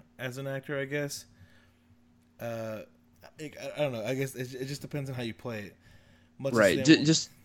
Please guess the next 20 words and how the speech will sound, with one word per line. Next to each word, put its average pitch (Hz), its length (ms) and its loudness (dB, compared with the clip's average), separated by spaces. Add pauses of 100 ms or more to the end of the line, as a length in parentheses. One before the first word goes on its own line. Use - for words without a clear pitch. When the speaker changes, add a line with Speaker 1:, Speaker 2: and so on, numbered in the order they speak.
(300)
Speaker 2:
just 139 160 2
to - 60 10
backtrack 117 380 8
for 92 120 -2
a - 20 0
little 92 140 0
bit, 87 340 -2
I, 98 320 6
I 107 120 6 (260)
agree 123 560 10
that 101 240 4
The 110 80 4
Force 110 300 4
Awakens 95 760 2 (260)
marketing 101 420 2
was 92 200 -2
done 87 380 0
really 95 260 2
well. 78 420 -2 (760)
Uh, 80 260 4